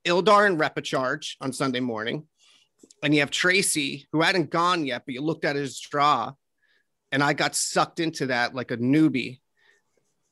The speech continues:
And it was like, all's my goal, what I really wanted for this team was to be in, was potentially to be in two medal matches.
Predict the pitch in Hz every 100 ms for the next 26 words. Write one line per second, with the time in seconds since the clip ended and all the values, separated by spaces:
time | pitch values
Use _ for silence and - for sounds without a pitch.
0 | _ 147 147 139 143 151 139 135 - 160
1 | 180 202 170 170 170 156 165 160 175 180
2 | _ _ _ _ _ 139 156 147 143 180
3 | 185 143 165 160 156 - 135 156 156 -
4 | 156 147 156 160 _ _ _ _ _ _
5 | _ _ _ _ _ 143 156 156 139 156
6 | 143 127 - _ - 143 131 - _ -
7 | 147 147 - 147 - 175 160 175 151 147
8 | 143 135 160 147 139 127 123 107 - 113